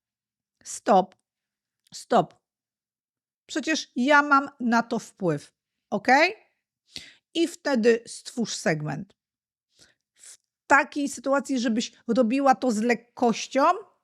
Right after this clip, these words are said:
tak? Z radością, a nie z takim, wiecie, oporem. Mhm. Bo celem całego procesu planowania segmentowego jest też jasne określenie twojego pragnienia.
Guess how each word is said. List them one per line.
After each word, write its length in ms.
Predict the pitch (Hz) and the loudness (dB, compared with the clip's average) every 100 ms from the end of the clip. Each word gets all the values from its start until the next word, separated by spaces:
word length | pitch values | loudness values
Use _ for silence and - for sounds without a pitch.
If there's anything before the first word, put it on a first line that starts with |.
| _ _ _ | _ _ _
tak? 400 | - 226 311 - _ _ | 0 4 4 2 _ _
Z 140 | 175 175 | -6 -2
radością, 840 | 220 269 226 254 226 - - 240 302 370 - - - _ - | 2 2 2 2 0 -4 -2 0 0 -2 -10 -20 -20 _ 0
a 100 | 247 | 2
nie 260 | 262 277 | 2 0
z 100 | 277 | -2
takim, 380 | - 269 269 247 | -4 -4 0 -2
wiecie, 420 | 214 254 - 185 - | 0 -2 -2 -6 -2
oporem. 720 | 240 269 240 165 143 202 214 _ _ _ _ | -2 4 4 4 -2 -6 -14 _ _ _ _
Mhm. 480 | 226 233 240 254 294 453 _ _ _ _ - - _ | -2 0 2 0 -2 -6 _ _ _ _ -20 -20 _
Bo 400 | 165 208 247 - - | -2 2 4 2 -4
celem 440 | 302 339 339 262 - _ _ | -2 0 0 -2 -8 _ _
całego 400 | - 254 294 302 | -2 0 0 -2
procesu 580 | - 262 - 311 - 220 | -2 -4 0 -2 -2 -6
planowania 560 | 247 220 214 254 262 247 | -4 -2 -2 -2 -2 -2
segmentowego 880 | 247 202 233 220 214 208 196 277 285 - 226 | -2 0 -2 -2 -2 -2 0 -2 -4 -8 -4
jest 240 | 254 - | -2 -2
też 240 | - - | -4 -2
jasne 480 | 208 240 247 339 269 - 240 | 2 2 0 -2 -2 -2 -8
określenie 500 | - 240 - 226 214 | -6 -6 -2 -2 -2
twojego 340 | - 196 185 | -2 -2 -2
pragnienia. 580 | 190 175 165 156 160 | -4 -4 -4 -6 -8